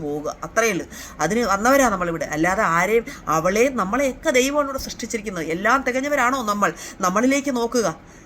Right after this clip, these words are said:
അപ്പോൾ നമുക്ക് മനസ്സിലാവും നമ്മൾ എന്തുമാത്രം, നമ്മൾ നമ്മുടെ ശരികൾ മാത്രം, നമ്മൾ ചെയ്തിരിക്കുന്ന തെറ്റുകളും ശരികളും എല്ലാം ഒന്ന് വിശകലനം ചെയ്ത് നോക്കുക. എല്ലാവരും, ആരും ഇവിടെ പതിവ്രതനും പതിവ്രതയും നല്ലവരും ഒന്നുമല്ല. എല്ലാവരും അവരിലേക്ക് ഒരുപാട് തെറ്റുകുറ്റങ്ങളുള്ളവരൊക്കെ തന്നെ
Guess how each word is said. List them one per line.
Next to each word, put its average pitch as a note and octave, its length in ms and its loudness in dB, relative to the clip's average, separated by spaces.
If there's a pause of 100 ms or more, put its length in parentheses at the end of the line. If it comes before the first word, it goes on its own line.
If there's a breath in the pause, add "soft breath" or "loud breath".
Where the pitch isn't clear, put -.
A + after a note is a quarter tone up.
(180 loud breath)
അപ്പോൾ G3+ 240 2
നമുക്ക് A#3+ 280 0
മനസ്സിലാവും B3 320 0
നമ്മൾ G#3+ 200 -2
എന്തുമാത്രം, A#3+ 580 0
നമ്മൾ A#3+ 140 -2 (180)
നമ്മുടെ G#3 220 -2 (120)
ശരികൾ A3+ 340 0
മാത്രം, C4 180 -2
നമ്മൾ G3 140 -4 (100)
ചെയ്തിരിക്കുന്ന G#3+ 400 -6 (100)
തെറ്റുകളും A3+ 460 -2 (100)
ശരികളും G#3+ 500 0
എല്ലാം C4+ 240 4
ഒന്ന് C4 120 -2 (300 loud breath)
വിശകലനം B3+ 480 0
ചെയ്ത് B3 160 -2
നോക്കുക. G#3 180 -2 (100)
എല്ലാവരും, C4+ 680 2 (480 loud breath)
ആരും B3 480 4
ഇവിടെ A3 180 0 (120)
പതിവ്രതനും G3+ 680 -4
പതിവ്രതയും F#3 540 -4
നല്ലവരും G3 460 -2 (100)
ഒന്നുമല്ല. F#3+ 440 2 (480 loud breath)
എല്ലാവരും A3+ 460 4
അവരിലേക്ക് G#3 380 -2
ഒരുപാട് A#3 600 2
തെറ്റുകുറ്റങ്ങളുള്ളവരൊക്കെ A3+ 1000 -4
തന്നെ A3+ 180 -2